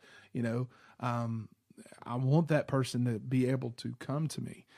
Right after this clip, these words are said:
And so that's why I think in the scriptures, it, it, this is Jesus teaching it. He says, "If another believer sins against you, go privately and point out the offense." So that means I'm upset,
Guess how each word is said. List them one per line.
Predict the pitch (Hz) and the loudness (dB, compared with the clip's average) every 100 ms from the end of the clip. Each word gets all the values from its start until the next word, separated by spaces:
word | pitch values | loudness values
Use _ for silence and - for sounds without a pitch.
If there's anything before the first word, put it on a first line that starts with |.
| - - | -20 -4
And | 131 | -2
so | 143 | 2
that's | 139 208 208 | 4 4 4
why | 165 139 | 4 4
I | |
think | - 135 123 | 4 0 2
in | 120 | 2
the | 113 | 2
scriptures, | - 196 202 113 107 - _ _ _ _ _ - _ _ - - | 2 2 2 -2 -4 -8 _ _ _ _ _ -20 _ _ -20 0
it, | 135 139 | 4 4
it, | 147 151 | 2 4
this | 156 156 | 4 6
is | 175 | 4
Jesus | 127 151 175 151 - | 6 6 8 6 4
teaching | 185 208 107 | 2 2 0
it. | 110 120 | -4 -2
He | 131 | -2
says, | - 120 - | 2 0 0
"If | 135 | 0
another | 131 123 139 190 | 2 4 4 4
believer | 180 185 143 127 | 4 2 2 0
sins | - - 160 180 180 156 | -2 2 4 6 6 4
against | 143 127 147 156 - - | -2 2 4 4 0 -6
you, | 110 - _ _ - - _ - | -6 -8 _ _ -20 -20 _ 2
go | 131 | 2
privately | 131 - 156 180 196 165 123 117 - | 2 0 4 6 6 2 0 -6 -4
and | 127 120 | -6 -6
point | - 151 160 - - | -6 -4 -4 -6 -4
out | 139 139 - _ _ _ _ _ - | 0 0 -2 _ _ _ _ _ -12
the | 113 123 127 | -4 0 0
offense." | 113 - 131 95 - - - | -2 -4 -4 -4 -10 -12 -12
So | - 139 | -2 2
that | 135 185 175 | 4 2 2
means | 165 151 139 - - - | 0 2 0 -4 -12 -14
I'm | - 135 135 | -4 0 2
upset, | 160 - - 147 135 - | 2 2 2 2 2 -2